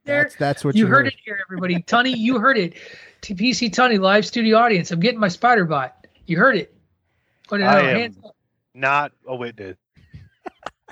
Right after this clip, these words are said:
Speaker 1: Well, how are you today, man? Welcome, welcome back to the
Speaker 2: I,
Speaker 1: bandwagon.
Speaker 2: I'm doing well. <laughs> I'm just trying
Speaker 1: Oh,
Speaker 2: to,
Speaker 1: that was
Speaker 2: uh,
Speaker 1: for, that was for Tunney. I
Speaker 2: oh.
Speaker 1: already welcomed you.
Speaker 2: Oh, I'm just, I'm just saying, Tunney, I think you need to come out here to California and watch the asphalt melt today, 'cause it's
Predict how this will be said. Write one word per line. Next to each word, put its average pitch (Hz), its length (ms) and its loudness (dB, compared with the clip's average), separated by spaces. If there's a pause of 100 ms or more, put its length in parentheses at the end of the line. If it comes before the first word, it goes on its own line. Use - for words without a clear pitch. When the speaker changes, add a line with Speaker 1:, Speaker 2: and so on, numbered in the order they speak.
(180)
Speaker 1:
Well, 175 120 2
how 233 180 4
are 233 140 4
you 190 100 2
today, 147 240 -4
man? 143 180 -10
Welcome, 175 320 -4
welcome 180 280 0
back 180 180 2
to 175 80 -6
the 156 80 -2
Speaker 2:
I, 175 160 2
Speaker 1:
bandwagon. 127 420 -4
Speaker 2:
I'm 160 220 -2
doing 170 280 0
well. 151 440 4
<laughs> - 40 -20
I'm 135 260 0
just - 320 -2
trying 165 420 -2
Speaker 1:
Oh, 190 60 0
Speaker 2:
to, 180 40 2
Speaker 1:
that 202 160 6
was 135 140 2
Speaker 2:
uh, 123 60 0
Speaker 1:
for, - 140 -18 (100)
that 220 160 4
was 214 120 -2
for - 120 -20
Tunney. 196 260 -4
I 165 140 4
Speaker 2:
oh. - 20 4
Speaker 1:
already 175 160 0
welcomed 156 420 -8
you. - 140 -20
Speaker 2:
Oh, 127 200 -8
I'm 151 120 -8
just, 202 140 -4 (240)
I'm 233 120 2
just 262 140 4
saying, 190 180 4
Tunney, 208 280 4
I 208 40 8
think 208 240 -2
you 220 60 -4
need 196 140 -4
to 156 80 0
come 170 200 -2
out 151 140 4
here 156 100 4
to 147 80 2
California 143 600 0
and 127 100 -2
watch 131 240 -2
the 120 100 -4
asphalt 120 520 -4
melt 107 260 -10
today, 104 320 -10
'cause 98 240 -14
it's - 400 -12